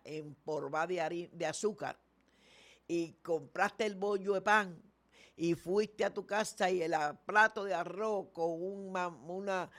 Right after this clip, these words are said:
¿cómo se llama? Una vianda de esa que hace un majado de vianda. Todo lo, todo lo que alimenta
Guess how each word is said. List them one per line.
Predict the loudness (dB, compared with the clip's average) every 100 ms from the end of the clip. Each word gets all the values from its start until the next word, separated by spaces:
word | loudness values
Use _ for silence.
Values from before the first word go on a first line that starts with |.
| -20 _
¿cómo | -6 -6 -8
se | -6 -2
llama? | 0 0 -2 -6 -10 _ _
Una | -2 0 -2
vianda | -4 0 -2 -2 -4 -2
de | -2
esa | -2 -4
que | -2 -2
hace | -2 -2 -4
un | -4 -4
majado | 0 2 0 0
de | 0 2
vianda. | 2 0 2 0
Todo | 2 4
lo, | 2 0 _ _
todo | 2 2
lo | 2
que | 0
alimenta | -2 -2 -6 -8 -10 -6 -6 -6